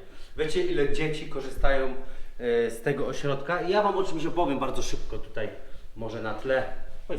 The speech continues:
sorry, Maciu. Na tle tego miejsca. E, to jest ośrodek w większości przypadków dla rodzin z dziećmi i,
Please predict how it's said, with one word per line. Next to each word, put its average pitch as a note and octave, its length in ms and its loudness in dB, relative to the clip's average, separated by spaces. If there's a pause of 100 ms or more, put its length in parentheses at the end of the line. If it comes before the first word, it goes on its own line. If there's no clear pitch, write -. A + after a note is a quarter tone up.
sorry, G2 180 -2
Maciu. F2 240 -4 (520)
Na B2+ 100 0
tle C#3 200 -2
tego A#2+ 200 -2
miejsca. B2 520 -2 (480)
E, A2+ 500 0 (1500)
to F#3+ 160 6
jest G3+ 140 2
ośrodek D#3 520 0
w - 240 -8
większości D3+ 800 0
przypadków A#2 680 -4 (680)
dla F#3+ 160 0
rodzin F#3 320 -2
z C#3 80 -8
dziećmi D#3 400 -8
i, B2+ 500 -10